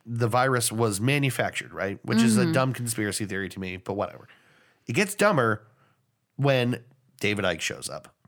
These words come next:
Speaker 1: And he gets, this is a forty-five minute documentary or something.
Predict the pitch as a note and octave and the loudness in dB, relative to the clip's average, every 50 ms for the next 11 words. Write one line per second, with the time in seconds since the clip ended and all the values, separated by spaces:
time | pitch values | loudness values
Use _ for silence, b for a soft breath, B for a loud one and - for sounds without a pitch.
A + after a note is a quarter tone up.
0 | _ _ B B B B B B B B B B B B B B B B B B | _ _ B B B B B B B B B B B B B B B B B B
1 | B B B2+ A#2+ A#2+ A2 - F#3+ A#3 B3 A#3 G3+ F#3 G3+ E3 A2 G#2 F#2+ - - | B B 0 0 0 2 2 2 2 2 2 2 2 4 4 4 2 0 -2 -2
2 | - - - D#3+ F#3 - - E3+ E3+ - - E3+ F3 F3+ F3 E3 - - D#3+ D#3+ | -2 0 0 0 0 0 2 0 0 2 2 2 4 4 2 2 2 2 2 2
3 | D#3+ C#3+ C#3+ C#3+ C#3+ D3 C#3+ C#3+ C3+ C#3 C3+ C3 A#2 A2+ B2 C3+ C#3+ D3 D3+ D3+ | 2 2 0 0 0 2 2 2 2 2 0 0 0 2 2 2 2 2 2 0
4 | D3 D#3 D#3 E3 E3+ F3 | 0 0 0 0 0 -2